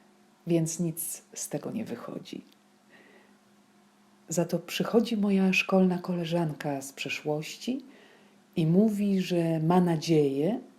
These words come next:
że on mnie nie pobije, jak wszystkie tamte kobiety.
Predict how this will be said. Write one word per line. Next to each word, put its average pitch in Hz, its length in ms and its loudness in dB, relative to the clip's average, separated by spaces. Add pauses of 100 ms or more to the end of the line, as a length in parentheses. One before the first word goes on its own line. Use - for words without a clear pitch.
(840)
że 160 260 -2
on 208 200 6
mnie 185 220 6
nie 180 140 2
pobije, 165 760 -2 (480)
jak 165 240 2
wszystkie - 600 0
tamte 175 440 -2
kobiety. - 680 -8